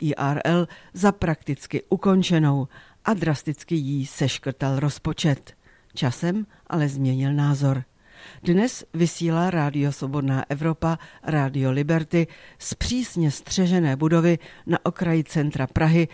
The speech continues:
přes tisíc hodin týdně v osmadvaceti jazycích do jednadvaceti zemí východní Evropy, centrální Asie a středního východu.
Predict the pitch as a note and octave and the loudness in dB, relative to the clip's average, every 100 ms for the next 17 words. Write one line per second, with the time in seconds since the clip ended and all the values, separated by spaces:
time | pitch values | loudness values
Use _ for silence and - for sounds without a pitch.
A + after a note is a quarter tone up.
0 | - - - F3 - A#3 A3 A3 F3+ E3 | -10 -8 -2 -2 0 -4 -2 -4 0 2
1 | D#3 C3+ B2+ D#3+ D#3 D#3 C#3+ - - - | 2 0 0 0 4 4 2 -4 -20 -20
2 | - G3 - G#3+ F#3+ D#3 D3+ D3 C3 C3 | 0 0 0 -2 0 0 -2 -4 -2 -2
3 | D3 D#3 - D3+ D3+ - - - A3+ G#3 | 0 -2 -2 -2 -2 -6 -20 0 4 6
4 | E3+ D#3 D3 C#3 D3 D3+ C#3+ C3 D#3+ D3+ | 6 4 2 0 -2 -4 -4 0 2 4
5 | D3+ C#3 C3 C#3+ D#3 F#3 F3 F#3 F3 D#3 | 2 0 -2 -2 -2 0 2 4 4 0
6 | - - - - F3 D3 C#3+ C3 C3 - | -2 -8 -20 -2 2 2 2 -2 -2 0
7 | D3+ D#3+ D#3+ D3 - - _ - F3+ - | 2 4 2 2 -2 -14 _ -2 -2 -2
8 | - B2 C3+ C#3+ D3 C#3 D#3+ D3 C#3 | -4 0 0 2 0 0 2 2 2